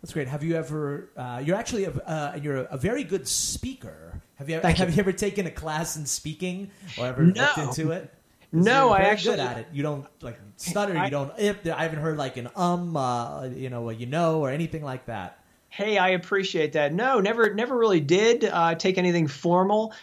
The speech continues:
Speaker 2: Uh, I have been told I have a voice for radio, probably a face for radio too. But, uh,
Speaker 1: <laughs>
Speaker 2: no, but I, I do teach personal training, so I, I do talk a lot in front of groups of people. So, uh, you know, that's, uh, that may be coming through over the air right now. I don't know, but I'll, I'll take, I'll take the compliment. <laughs>
Speaker 1: Have you ever considered doing your own podcast?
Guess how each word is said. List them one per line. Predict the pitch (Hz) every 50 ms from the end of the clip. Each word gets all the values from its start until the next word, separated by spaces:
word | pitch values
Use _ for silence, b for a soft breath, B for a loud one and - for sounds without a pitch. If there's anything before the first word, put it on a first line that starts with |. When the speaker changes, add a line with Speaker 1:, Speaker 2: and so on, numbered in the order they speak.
| B B
Speaker 2:
Uh, | - 147 147 143
I | 175 165
have | 170 175 190 196 185
been | 196 190 175
told | - - 190 185 180 180
I | 170
have | 175 175 165
a | 170 151
voice | 135 151 175 180 175 -
for | - 165
radio, | 156 160 160 165 170 180 190 208 208
probably | 196 175 170 160 160
a | 160
face | 147 - 160 160 156
for | - 165
radio | 156 160 156 156 156 156
too. | 151 - 165 165 185 190
But, | 175 151 151 147 156
uh, | 151 151 147 143 - - -
Speaker 1:
<laughs> | - - -
Speaker 2:
no, | 214 262 277 262 220 185 B B B -
but | 240 226
I, | 226 226 214
I | 226 226
do | 190 269 226
teach | 208 - 254 254 - -
personal | 247 233 226 - 226 202
training, | - - 220 240 285 262
so | - - 214 196 185
I, | 165 185 185 190 185 175
I | 165 175 180 175
do | 151 160 196 202
talk | 185 - - - - 220 240 262 240 208
a |
lot | 180 175 196 220 233 151 135 135
in | 156 147
front | 143 - 170 156
of | 139 135
groups | 131 147 165 165 - -
of | - -
people. | - 147 151 175 220 247 B B B B B B
So, | - - - - 165 156 151 151 151 147
uh, | 147 156 151 156 156 151 160
you | 185 180 185
know, | 175 165
that's, | 170 170 175 - - -
uh, | 185 175 170 165 160 165 B B B _
that | 180 170 165
may | 175 185 185
be | 180 170 180 170
coming | 143 - - 185 175 170 165
through | - 175 175 175 175 175 170
over | 165 165 165
the | 160 160 165
air | 170 170
right | 165 160 160 156
now. | 165 175 170 143
I | 139
don't | 147 147 147
know, | 151 165 156 127
but | 123 135 143
I'll, | 160 160 160
I'll | 190 185 180
take, | - 254 233 233 -
I'll | 196 185 180
take | - 247 233
the | 220 180
compliment. | - 208 190 180 175 151 135 113 - - - -
<laughs> |
Speaker 1:
Have | - 214 208 156
you | 180 -
ever | 147 151
considered | - - 151 - - 165 147 151 147 139 - -
doing | 147 151 143 139
your | 139 139
own | 139 139
podcast? | 135 - 214 262 - - 131 98 95 98 - -